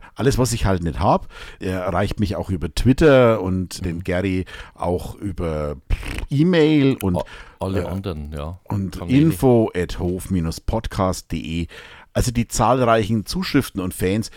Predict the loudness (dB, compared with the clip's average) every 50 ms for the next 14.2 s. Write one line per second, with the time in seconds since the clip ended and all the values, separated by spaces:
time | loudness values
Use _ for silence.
0 | -20 -18 -10 -6 -6 -2 0 0 0 0 0 -2 -2 0 2 4 6 6 6 6
1 | 6 4 2 4 2 0 0 2 2 2 0 0 -2 -4 -4 -6 -2 2 0 0
2 | 0 0 0 0 0 0 0 2 2 2 2 2 -2 -8 -8 -14 -16 -16 -12 -4
3 | 0 0 0 0 2 2 4 4 6 4 4 2 0 -2 -4 -4 -4 -2 -2 0
4 | 0 0 0 0 0 0 0 0 -2 -4 -4 -6 -12 -14 -16 -16 -16 -16 -18 -14
5 | -4 0 0 2 2 2 0 -2 0 -4 -6 -6 -6 -4 -6 -6 -6 -6 -10 -10
6 | -10 -10 -10 -10 -6 -4 -2 -2 -2 -4 -4 -8 -12 -8 -2 0 0 2 0 0
7 | -4 -4 -4 -6 -6 -6 -6 -6 -6 -6 -12 -12 -12 -14 -16 -14 -6 -4 -2 -2
8 | -2 -4 -6 -10 -10 -8 -8 -8 -6 -6 -8 -8 -6 -6 -4 -4 -6 -6 -8 -12
9 | -10 -4 -4 -4 -4 -4 -6 -6 -6 -4 -6 -8 -6 -8 -10 -10 -10 -10 -8 -8
10 | -8 -4 -4 -4 -4 -4 -4 -6 -8 -8 -10 _ -20 -20 -20 -20 -20 -12 -6 -6
11 | -6 -6 -4 -6 -6 -6 -6 -8 -12 -14 -14 -12 _ -4 -4 -2 0 -2 -2 -2
12 | -6 -8 -8 -6 -4 -4 -4 -4 -4 -4 -4 -4 -4 -6 -6 -6 -4 -4 -2 -2
13 | -4 -6 -6 -6 -6 -6 -6 -8 -8 -10 -10 -10 -8 -8 -6 -6 -6 -6 -6 -4
14 | -4 -6 -6